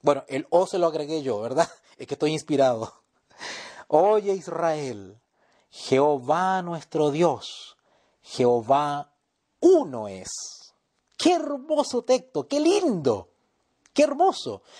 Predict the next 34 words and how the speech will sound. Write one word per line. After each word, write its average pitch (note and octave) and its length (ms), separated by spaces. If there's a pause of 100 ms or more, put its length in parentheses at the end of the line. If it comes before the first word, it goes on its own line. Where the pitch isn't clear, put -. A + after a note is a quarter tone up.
(180)
¿Saben C#4 280
ustedes A#3+ 300
que A#3 100
a - 20
los F#3+ 100
niñitos F#3 400
judíos, F3 680 (600)
eh, C#3 180
a D3 80
los C3+ 120
niñitos E3+ 380
judíos D#3+ 600
israelitas C#3 680
de, C#3+ 100
de C#3+ 220
ni-, D#3 260
de C#3 160
pequeñitos E3 680
se - 80
les D3 120
enseñaba F#3 400
esto G#3 260
como, C3 240 (260)
como, C#3+ 360
como C3 240
re-, - 240
como C3+ 200
recitado, B2+ 720
así, A#2+ 220
se - 100
lo C#3 120
sabían F#3+ 320
de F3 100
memoria? C#3+ 560